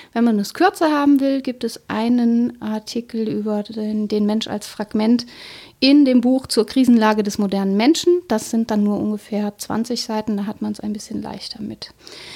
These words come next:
Wenn man sich mit dem Thema Identität richtig <laughs> auseinandersetzen will und nicht wie ich,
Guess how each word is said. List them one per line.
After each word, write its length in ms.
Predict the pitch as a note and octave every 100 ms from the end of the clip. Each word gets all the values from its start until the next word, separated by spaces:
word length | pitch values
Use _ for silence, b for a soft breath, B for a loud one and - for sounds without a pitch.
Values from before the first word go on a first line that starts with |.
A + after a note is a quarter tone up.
| B B -
Wenn 200 | C4 E4+
man 220 | E4+ D#4+
sich 180 | D4+ D#4
mit 100 | C#4+
dem 140 | C4+
Thema 280 | C4+ C#4 C4+
Identität 840 | A#3+ A#3 A#3+ A#3+ A#3+ - C4+ D#4 D4
richtig 420 | A#3 - D#4 -
<laughs> 20 |
auseinandersetzen 840 | C#4+ C4+ A#3+ C4 D#4 C4+ C4 C#4+
will 100 | B3+
und 100 | B3
nicht 200 | A3+ A#3
wie 120 | G#3 D4+
ich, 140 | -